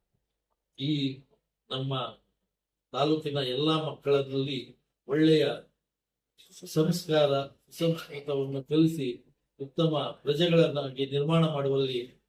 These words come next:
ಎಲ್ಲ ಶಿಕ್ಷಕರು ಯಶಸ್ವಿಯಾಗಲಿ ಅಂತ ನಾನು ಅವರಲ್ಲಿ ಕಳಕಳಿಯಿಂದ ಕೇಳಿಕೊಳ್ಳುತ್ತಾ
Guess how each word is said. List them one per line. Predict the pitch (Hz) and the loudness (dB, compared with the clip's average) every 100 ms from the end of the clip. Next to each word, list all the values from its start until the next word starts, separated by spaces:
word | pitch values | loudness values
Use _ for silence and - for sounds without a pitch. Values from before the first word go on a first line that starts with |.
| _ 123 | _ -8
ಎಲ್ಲ | 147 170 | 0 2
ಶಿಕ್ಷಕರು | 165 135 - 139 131 135 - 127 - 123 113 | 0 -4 -8 -6 -4 -6 -8 -18 -20 -20 -20
ಯಶಸ್ವಿಯಾಗಲಿ | - 165 160 156 143 127 127 120 | -10 -6 -6 -4 -4 -4 -8 -14
ಅಂತ | 113 147 139 - _ _ _ 123 | -6 -2 -2 -4 _ _ _ -12
ನಾನು | 131 123 110 101 _ _ _ _ _ - | -12 -12 -16 -20 _ _ _ _ _ -8
ಅವರಲ್ಲಿ | 127 139 135 127 117 104 - - | -2 2 2 0 -2 -6 -12 -4
ಕಳಕಳಿಯಿಂದ | 143 147 147 143 139 127 | -2 0 0 0 -2 -4
ಕೇಳಿಕೊಳ್ಳುತ್ತಾ | 139 139 135 135 131 139 | -2 -2 -2 -6 -6 -8